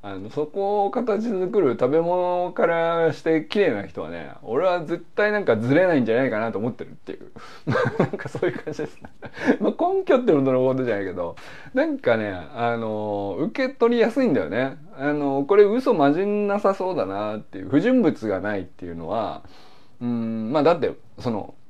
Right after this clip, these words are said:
ほとんど行動を共にしないんで、で、一瞬しかお会いできなくて、一瞬しかその、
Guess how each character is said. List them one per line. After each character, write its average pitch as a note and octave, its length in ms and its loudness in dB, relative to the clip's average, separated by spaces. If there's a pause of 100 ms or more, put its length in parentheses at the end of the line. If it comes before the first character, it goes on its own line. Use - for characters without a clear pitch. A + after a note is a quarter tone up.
(120)
ほ - 180 -6
と C4+ 120 2
ん A#3 40 4
ど D3 100 4
行 E3+ 160 6
動 E3 100 4
を D#3 40 4
共 D#3+ 220 2
に G3 100 4
し F3+ 60 -2
な F3 160 0
い D3 60 4
ん G#2+ 80 -2
で、 E2+ 300 -4
で、 C3+ 160 4
一 C#3 100 4
瞬 B3 220 2
し - 80 -10
か A2 80 4
お G#2 160 4
会 - 20 6
い A2 60 0
で A2+ 80 -2
き B2+ 60 0
な A#2 120 -2
く - 160 -10
て、 G2+ 60 -8
一 G2+ 100 -8
瞬 F3+ 240 -6
し - 80 -14
か A2 220 0
そ - 100 -10
の、 E2+ 320 -8